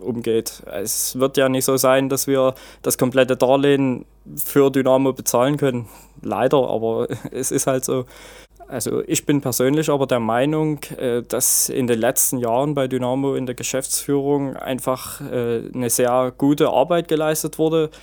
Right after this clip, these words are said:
Es wurden auch wieder positive Zahlen geschrieben und man sieht wirklich, dass sich die jetzige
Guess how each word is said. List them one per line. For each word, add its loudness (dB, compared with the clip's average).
Es -6
wurden -2
auch -4
wieder 0
positive -2
Zahlen -2
geschrieben -4
und -6
man 0
sieht -2
wirklich, 0
dass -2
sich -6
die -6
jetzige 0